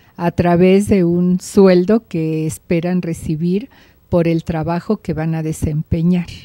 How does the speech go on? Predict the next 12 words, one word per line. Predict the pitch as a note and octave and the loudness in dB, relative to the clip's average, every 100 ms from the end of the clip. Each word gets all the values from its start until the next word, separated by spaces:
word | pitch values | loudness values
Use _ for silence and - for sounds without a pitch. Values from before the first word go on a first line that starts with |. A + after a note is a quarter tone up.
| - _ _ _ _ _ _ _ _ | -20 _ _ _ _ _ _ _ _
Eh, | F3+ F3+ F3+ - _ _ _ _ _ - | -2 -2 -2 -10 _ _ _ _ _ 2
otra | C4 - D#4+ | 4 4 0
situación | - A#3 - F#3+ G3+ A3 G3 G#3 | 2 0 2 0 2 2 4 4
que | - A3+ | 2 0
vemos | F#3+ G3 G3 A3 - | 2 2 2 0 -4
con | - F3 F3 | -4 -2 -2
mucha | F#3 - A3 | -2 -2 -2
frecuencia | A3 G3+ - F#3 F3+ - A3 G3 | -2 -4 -2 0 0 -2 -2 0
es | F3+ F3+ | -2 -4
que | - G3 | -6 -4
los | F3+ E3+ | -4 -6
pacientes | - E3+ - F#3+ F3 - G3+ G#3 - | -8 -10 -4 -2 0 -2 -4 -4 -6